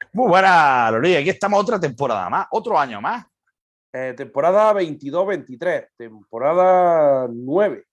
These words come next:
Speaker 1: Temporada nueve, ya nueve temporadas, macho.
Speaker 2: Se dice pronto, nueve temporadas, programa número doscientos cuatro.
Speaker 1: Doscientos cuatro, ahí. Es que suena bonito, doscientos cuatro.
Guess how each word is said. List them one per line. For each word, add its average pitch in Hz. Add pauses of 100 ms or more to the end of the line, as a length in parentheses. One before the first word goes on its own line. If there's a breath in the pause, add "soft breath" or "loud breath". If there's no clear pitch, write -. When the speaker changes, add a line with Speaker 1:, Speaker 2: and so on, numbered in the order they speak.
(680)
Speaker 1:
Temporada 98
nueve, 104
ya 135
nueve 143
temporadas, 107
macho. 104 (480)
Speaker 2:
Se 107
dice 151
pronto, 127
nueve 165
temporadas, 190
programa 170
número 190
doscientos 175
cuatro. 143 (600)
Speaker 1:
Doscientos -
cuatro, -
ahí. 101
Es -
que 147
suena 123
bonito, 87
doscientos -
cuatro. -